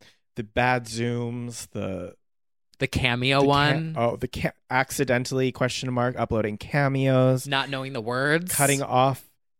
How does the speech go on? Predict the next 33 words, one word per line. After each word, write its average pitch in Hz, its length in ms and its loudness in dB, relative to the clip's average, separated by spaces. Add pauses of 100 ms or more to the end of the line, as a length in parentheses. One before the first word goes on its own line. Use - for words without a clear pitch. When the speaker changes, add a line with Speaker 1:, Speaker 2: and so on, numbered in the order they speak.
(120)
Speaker 1:
the 120 120 0
video 135 380 2
too 120 200 -4
soon 143 380 2
or 123 80 4
too - 320 -6
early, 143 400 6
counting 113 440 -4
in. 131 500 2 (560)
It's 139 160 -4
an - 160 -8
art. - 480 -4 (580)
It's 127 160 -6
performance. 127 840 -4 (520)
And 117 580 0 (340)
she's 120 340 -2
really 131 220 4
been 123 160 0
stepping 120 320 -2
her 139 120 4
pussy 143 320 2
up, 123 320 4 (720)
m-, 120 220 0
especially 127 480 2
lately. 104 500 0
Ever 180 220 2
since 233 240 -6
Blame 127 320 -8
It 127 80 -4
on 107 80 -6
the 107 120 -8
Edit, 120 400 2 (140)
Speaker 2:
Yep. 127 240 -2